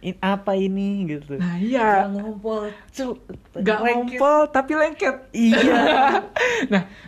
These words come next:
Speaker 2: dulu sih pas S D kan gue S D itu ya. Di situ tuh ada guru B K, guru B K gue tuh ngajarin tentang, eh, seks gitu.
Speaker 1: Mm.
Speaker 2: Sex education, tapi
Speaker 1: Iya.
Speaker 2: bukan,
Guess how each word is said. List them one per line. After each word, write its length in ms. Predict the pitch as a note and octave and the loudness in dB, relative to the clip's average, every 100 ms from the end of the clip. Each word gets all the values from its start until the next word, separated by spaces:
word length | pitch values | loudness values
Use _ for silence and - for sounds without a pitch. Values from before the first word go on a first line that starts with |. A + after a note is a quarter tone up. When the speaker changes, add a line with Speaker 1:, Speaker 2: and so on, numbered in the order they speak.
| - | -6
Speaker 2:
dulu 260 | F3 A3+ | 0 2
sih 140 | C#4 C#4 | 2 -2
pas 220 | A3+ G3+ | -2 -2
S 240 | G3 G3 | -2 -4
D 140 | G3 F3+ | 0 0
kan 160 | G#3+ | 0
gue 120 | A3 A#3 | 0 0
S 140 | G3+ | 0
D 180 | F3 C#3+ | -2 -2
itu 140 | D3 | 0
ya. 140 | E3+ - - - - _ | 0 0 -10 -20 -20 _
Di 180 | F3 F3 | 0 2
situ 100 | A3+ | 2
tuh 160 | C#4+ C4 - - | 2 0 -4 -6
ada 580 | F#3 E3+ E3 D#3+ D#3+ E3 - | -4 2 4 6 4 2 -2
guru 240 | D#3+ E3+ E3+ | -2 2 4
B 180 | D#3+ D3 | 2 0
K, 240 | - G#3 | 2 2
guru 220 | G3+ F3 | 2 2
B 140 | E3 D#3+ | 2 2
K 140 | E3 | 0
gue 180 | D#3+ E3+ | 2 2
tuh 140 | G3 | 2
ngajarin 560 | B3+ G3+ E3 D#3+ G#3 G3 - - - | 2 4 2 2 0 -2 -8 -20 -6
tentang, 580 | F3 E3 - G#3+ A3 G3+ - - - | -2 -2 2 2 2 -4 -16 -20 -4
eh, 440 | F3 F3 E3+ E3+ | 0 2 4 2
seks 420 | F#3 - F#3 - | 0 -4 -4 -6
gitu. 360 | - E3 F3 E3 - - | -8 -2 -2 -2 -8 -18
Speaker 1:
Mm. 400 | A2+ A#2 - G#3+ | -14 -12 -10 -4
Speaker 2:
Sex 260 | G#3 G#3 | -4 -4
education, 640 | A3 F3+ E3 F3 F#3+ F#3+ E3+ | -2 0 2 2 4 2 2
tapi 260 | E3 G3+ | -2 0
Speaker 1:
Iya. 60 | B3 | 0
Speaker 2:
bukan, 320 | A3 A3 F#3+ | 0 2 2